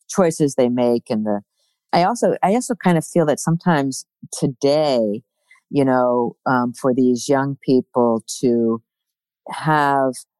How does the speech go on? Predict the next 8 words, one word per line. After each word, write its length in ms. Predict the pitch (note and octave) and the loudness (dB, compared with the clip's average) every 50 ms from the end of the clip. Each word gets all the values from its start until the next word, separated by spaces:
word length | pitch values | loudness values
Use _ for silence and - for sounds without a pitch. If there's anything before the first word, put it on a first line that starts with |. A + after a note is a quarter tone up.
| _ _ _ _ | _ _ _ _
the 220 | - C3 C3 B2+ A#2 - | -12 -4 -2 -2 -2 -2
courage 800 | - - - G#3 G3+ F3 C#3 A#2 A2 G#2+ A2+ B2+ C#3+ - - - _ _ _ - | -6 -2 0 2 2 2 2 0 -2 -4 -6 -8 -10 -12 -16 -18 _ _ _ -8
and 140 | A#2+ B2 - | -8 -8 -6
confidence 840 | - - F#3 F3+ F#3+ F3 - D3 A2 A2 G#2+ G2 E3 - - - _ _ _ _ _ | -2 0 0 0 0 0 -2 0 0 0 -2 -2 -6 -10 -14 -16 _ _ _ _ _
to 100 | - - C3 | -6 -4 -2
make 300 | A#2+ B2+ C#3 D3 E3+ E3+ F3+ | 0 0 2 0 0 0 -2
a 80 | D#3 - - | -6 -6 -4
commitment 500 | - C3 A#2+ A#2 A2 - - G3 F#2+ - | -2 -2 0 0 -2 -2 -4 -12 -12 -12